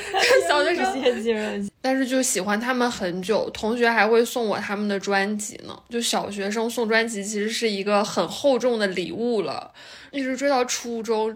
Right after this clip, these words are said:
Speaker 1: 到他们解散。我解散的时候，我同学还会发短信来安慰我，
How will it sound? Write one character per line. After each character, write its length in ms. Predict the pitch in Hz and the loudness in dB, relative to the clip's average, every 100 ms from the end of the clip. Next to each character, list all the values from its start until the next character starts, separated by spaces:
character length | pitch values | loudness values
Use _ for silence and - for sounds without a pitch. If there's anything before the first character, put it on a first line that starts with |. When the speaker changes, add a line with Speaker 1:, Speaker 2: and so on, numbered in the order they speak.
| - | -4
Speaker 1:
到 160 | - 262 | 0 2
他 100 | 240 | 0
们 140 | 240 | -6
解 300 | 233 208 - | -6 -6 -6
散。 280 | 202 220 196 | -2 0 2
我 80 | 220 | 2
解 200 | 233 196 | 2 2
散 200 | 277 262 | 4 4
的 140 | 220 | 2
时 140 | 220 202 | -4 -8
候， 260 | 214 240 208 | -2 0 0
我 60 | |
同 220 | 202 196 | -4 -8
学 100 | 208 | -6
还 200 | 196 196 | -6 -6
会 160 | 190 226 | -6 -6
发 180 | 226 214 | -2 0
短 220 | 208 - | 0 -4
信 160 | 208 202 | -4 0
来 100 | 190 | 0
安 280 | 190 202 | 2 0
慰 160 | 208 208 | 0 -2
我， 260 | 175 - | -2 -8